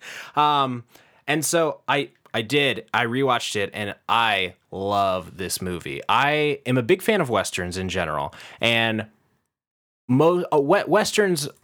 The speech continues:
all, all Westerns are pretty capacious. They're very,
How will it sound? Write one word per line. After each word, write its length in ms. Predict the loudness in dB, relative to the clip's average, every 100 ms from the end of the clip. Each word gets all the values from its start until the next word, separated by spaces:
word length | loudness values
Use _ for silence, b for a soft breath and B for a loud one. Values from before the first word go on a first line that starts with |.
| _ 2
all, 380 | 6 6 4 2
all 280 | 4 4 4
Westerns 540 | 2 0 -2 -2 -2
are 420 | 0 0 0 -2 -6 _ -4
pretty 200 | -2 0
capacious. 560 | -2 -4 -4 -4 -6
They're 200 | -4 -4 -2
very, 580 | 0 0 2 2 -2